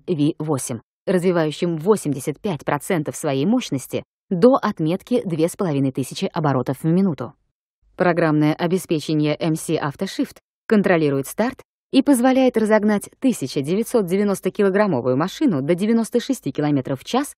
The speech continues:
чуть более чем за пять секунд. Даже несмотря на наличие дополнительной пары дверей, основное отличие этой машины от других «Мазератти» спереди.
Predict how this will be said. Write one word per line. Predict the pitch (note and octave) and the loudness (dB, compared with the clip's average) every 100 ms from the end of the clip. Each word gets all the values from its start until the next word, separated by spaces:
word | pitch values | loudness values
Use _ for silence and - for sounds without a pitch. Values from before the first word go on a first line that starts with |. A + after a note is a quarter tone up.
| _ _ | _ _
чуть | - F#3 | -2 0
более | D3 D3 D#3 G#3+ | 2 2 2 0
чем | A#3 A#3 G3+ | 0 0 0
за | D3+ | 0
пять | - A#2+ - | -2 -4 -4
секунд. | - F#3+ A#3 C#3 - _ _ _ _ _ _ _ - | -4 2 2 0 -10 _ _ _ _ _ _ _ -4
Даже | A#3 C4 A3+ A3+ | 0 2 2 0
несмотря | A3+ A3 - G3+ G#3+ | 2 0 0 -2 0
на | G#3 | 0
наличие | F#3 F3 F3+ - D#3 | 0 0 0 0 2
дополнительной | E3 F#3 E3+ D#3 D3 C#3 C#3 | 2 2 0 0 -2 -2 -2
пары | D3+ C#3 C#3 | -2 -4 -2
дверей, | D3+ A#3 F#3 _ _ _ _ | -2 -2 -4 _ _ _ _
основное | - B3+ D4+ D#4 E4 C#4+ | -4 2 4 6 4 2
отличие | - - F#3 - D#3+ D3 | 0 -2 -4 -2 -4 -4
этой | E3+ D#3+ | -4 -2
машины | D3+ E3+ - D#3 C#3+ | -2 -2 -2 -2 -2
от | - D#3+ | -2 -2
других | D#3 F3+ C#3+ - | 0 0 -2 -2
«Мазератти» | C#3 C3 C3+ A#3+ - E4 D4+ _ _ - | -4 -2 -2 -2 -2 -4 -4 _ _ -16
спереди. | - - F3 A#2+ A2 | -4 0 2 0 -6